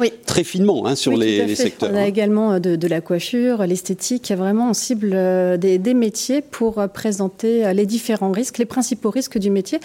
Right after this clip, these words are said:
Speaker 1: Également, euh, sur ces fiches-là, euh, sensibiliser au, au, bah, au, au, au jour, euh, de, d'accident du travail ou de maladie professionnelle.
Speaker 2: Alors, je prends juste, euh, le secteur de, du commerce d'agroalimentaire.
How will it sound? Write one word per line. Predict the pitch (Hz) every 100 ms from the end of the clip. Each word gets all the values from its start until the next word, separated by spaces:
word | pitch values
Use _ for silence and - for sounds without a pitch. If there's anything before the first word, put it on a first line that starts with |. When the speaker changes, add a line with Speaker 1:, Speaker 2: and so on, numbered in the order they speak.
| - - -
Speaker 1:
Également, | 208 208 214 226 262 226
euh, |
sur | - 202
ces | 208
fiches-là, | - 190 - 220 240 247
euh, | 196
sensibiliser | - 208 202 190 185 185 185 240
au, | 214 185 - - -
au, | 190 185 180 180 170 165
bah, | 165 190
au, | 208 208
au, | 208 202 196
au | 196
jour, | 196 240 208 196
euh, | 180
de, | 175 175 175 170 165 165 165
d'accident | 170 185 202 190
du | 180 190
travail | - 185 190 214 220
ou | 175
de | 175
maladie | 175 175 170
professionnelle. | - 185 185 175 175 156 170 165
Speaker 2:
Alors, | - 95
je | -
prends | - 113 101
juste, | 90 117 110 -
euh, | 92 90 82 - - - -
le | 104
secteur | - 107 - 120 101
de, | 90 92 90 90 87 80 139
du | 92
commerce | - 104 90
d'agroalimentaire. | 98 90 98 95 92 90 - 120 180 -